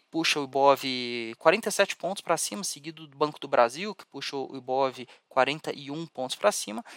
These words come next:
E na ponta oposta, apesar da queda de zero vírgula oitenta e três pontos, é, no pregão de hoje, por conta do seu peso, Vale puxa o ibov cento e vinte e nove pontos para baixo.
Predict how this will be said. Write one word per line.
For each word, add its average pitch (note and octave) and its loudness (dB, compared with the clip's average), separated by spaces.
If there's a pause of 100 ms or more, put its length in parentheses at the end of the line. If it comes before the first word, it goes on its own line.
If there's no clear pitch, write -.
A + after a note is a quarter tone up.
(140)
E C#4+ -8
na C#4 12
ponta G#3 0
oposta, - 2 (200)
apesar D3+ 4
da C#3 4
queda C#3 0
de B2+ -6
zero D3 4
vírgula C#3 -6
oitenta C3+ -8
e C3 -8
três - -6
pontos, B2 -6 (320)
é, B2 0
no C3 -4
pregão C3+ -2
de - -4
hoje, A3+ 0
por - -18
conta C3 -6
do - -8
seu - 0
peso, F3 -2 (120)
Vale E3+ 10 (220)
puxa D3+ -2
o F#3 -8
ibov C3+ 2
cento D3 -4
e D#3 -10
vinte C3+ -6
e - -8
nove A#2+ -4
pontos - -8 (320)
para A2+ 6
baixo. - 2